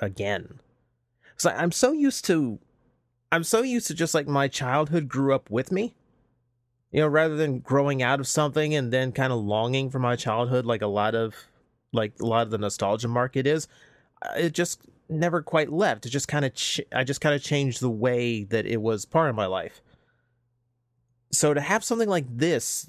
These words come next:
where I finally get that feeling, like, why someone goes in like, "Oh, this is the," you know, like, I haven't seen a Starscream since I was a little kid. It's like, it's, it's the first time I've actually had that feeling of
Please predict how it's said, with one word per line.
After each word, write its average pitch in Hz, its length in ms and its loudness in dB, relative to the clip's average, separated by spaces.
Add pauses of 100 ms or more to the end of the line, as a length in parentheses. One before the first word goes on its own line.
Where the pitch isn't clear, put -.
where 127 380 0 (480)
I 139 120 2
finally 165 500 2
get 147 320 0 (120)
that 131 220 2 (340)
feeling, 120 400 0
like, 113 220 0
why 120 320 2
someone 120 460 -2
goes 117 320 0
in 117 220 0
like, 101 180 -4 (120)
"Oh, 120 480 0 (100)
this 135 220 -4
is 113 80 -10
the," 117 140 -4 (340)
you 120 60 -2
know, 135 80 4
like, 139 200 -2 (580)
I 175 60 0
haven't 175 180 0
seen 143 200 0
a - 20 -2
Starscream 120 480 -2
since 139 220 -2
I 120 80 0
was 131 160 -2
a - 20 -2
little 165 160 0
kid. 254 340 0 (840)
It's 135 120 -6
like, 135 120 2
it's, 160 240 -2
it's 156 240 -2
the 160 100 0
first 175 260 -2
time 165 160 2
I've 143 120 0
actually 143 260 -4
had 131 220 0
that 123 180 -2
feeling 135 320 0
of 104 220 -4